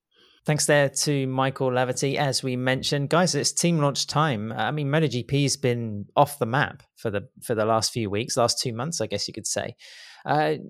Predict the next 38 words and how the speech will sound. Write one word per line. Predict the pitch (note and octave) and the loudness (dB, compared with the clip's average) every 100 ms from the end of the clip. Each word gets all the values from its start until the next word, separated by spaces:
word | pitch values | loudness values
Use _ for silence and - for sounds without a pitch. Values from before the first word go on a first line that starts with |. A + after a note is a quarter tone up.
| - | -8
I | - E3+ | -2 2
guess | F#3 F3 - | 2 2 0
it's | A#2+ - | 0 -2
the | |
time | - D3 C#3 | 0 0 4
also | C3+ E3 B2+ | 4 4 4
to | A#2+ B2 | 2 0
look | C3 C#3 | 0 2
at | C3+ | 0
whether | C3+ C3 C3+ C#3 C3+ B2+ | 2 2 4 6 4 4
we | A#2 C3+ | 2 0
should | - C#3 - | 0 -2 -2
be | C3 C3 B2+ B2 A#2 | -2 0 0 0 -2
delighted | - B2+ B2+ C#3 C#3 C#3+ | 2 4 6 4 2 2
or | C3 | 2
disappointed | C#3+ - C#3+ D3 C#3 C#3 | 4 2 2 2 2 4
by | C3 | 4
the | B2 | 4
liveries | C3+ A#2+ C#3 - | 4 4 4 4
to | C#3 | 0
come | C#3+ D3 | 2 4
up. | D3+ - - | 4 2 0
Uh, | B2 | -2
Dave, | A2+ C#3+ C3 | 4 4 4
I | C3+ | 2
know | C3+ | 4
is, | C3 A2+ - B2 | 2 2 0 0
I | |
know | C3 | 0
you're | B2+ B2+ | 2 4
always | A#2 | 4
very | B2 A#2+ | 2 4
vocal | C3+ C#3+ C#3+ B2 | 6 4 4 -2
on | A2+ | 0
this | A#2 - | 4 4
subject, | A2+ G#2+ B2+ - - | 4 0 -4 -4 -6
but, | C3+ - | -6 0
um, | C#3 | 0